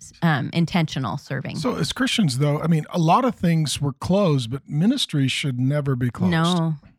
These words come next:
Speaker 2: We gotta find new creative ways to love and serve people.
Speaker 1: Yeah.
Speaker 2: But if you go to the store and it's closed, um,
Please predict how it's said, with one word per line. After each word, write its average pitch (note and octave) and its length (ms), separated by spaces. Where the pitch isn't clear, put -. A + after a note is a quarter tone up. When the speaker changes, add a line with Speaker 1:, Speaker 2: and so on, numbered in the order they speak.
Speaker 2:
We E3 80
gotta F3 160
find D#3 280
new E3 140
creative F3 480
ways C#3 260
to D3+ 120
love C#3 180
and B2+ 140
serve F#3+ 300
people. G2+ 380
Speaker 1:
Yeah. E3 200
Speaker 2:
But D3 140
if C#3+ 80
you D#3+ 80
go E3 80
to E3 80
the D3 100
store F3+ 300
and D#3 80
it's C3+ 140
closed, E3+ 560
um, A#2 460